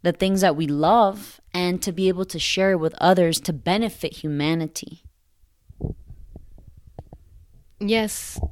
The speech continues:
Speaker 2: and this life of service, first we need to know to whom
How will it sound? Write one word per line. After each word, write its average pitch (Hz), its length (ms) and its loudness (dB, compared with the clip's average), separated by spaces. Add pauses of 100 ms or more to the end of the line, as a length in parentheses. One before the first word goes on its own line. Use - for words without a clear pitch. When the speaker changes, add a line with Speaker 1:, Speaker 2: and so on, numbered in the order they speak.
Speaker 2:
and 185 540 -2 (840)
this 202 340 -2
life 240 280 2
of - 140 -4
service, 208 1000 -4
first - 640 -6
we 196 240 -4
need 208 400 0 (560)
to - 180 -2
know 190 680 -2 (1700)
to 233 200 0
whom 254 480 0